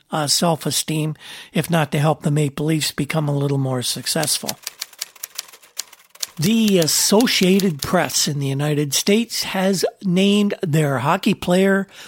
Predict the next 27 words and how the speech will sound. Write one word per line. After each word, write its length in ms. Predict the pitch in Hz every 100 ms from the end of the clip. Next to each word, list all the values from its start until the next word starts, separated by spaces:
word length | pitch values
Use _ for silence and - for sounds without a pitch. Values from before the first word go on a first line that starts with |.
| -
of 160 | 151 139
the 120 | 139
nineteen 600 | 143 180 - 196 190 185
sixties, 720 | - 165 - - 165 170 - - - -
and 220 | - 151 127
he 420 | 175 208 208 440
is 420 | 180 180 160 - - - _ _ _
Bobby 600 | 151 156 156 175 165 151 _
Hull. 600 | - - 143 - - _ _ _ _ _ -
Seems 500 | - 262 180 - - -
reasonable 560 | 165 170 143 151 147 139
to 140 | 156
me, 320 | 156 180 220 -
aside 440 | - 175 165 156
from 200 | - 156
Hull's 400 | 135 156 151 135
sometimes 800 | - - - 151 139 151 135 -
personality 960 | - 180 160 - 147 151 160 156 127 123
flaws. 560 | - 135 131 160 - -
You 140 | 160
can't 260 | - 214 196
argue 300 | 185 170 156
with 160 | 156
the 80 | 151
numbers. 420 | 156 156 139 123
Bobby 440 | 120 165 190 190 160
scored 580 | - 185 170 170 160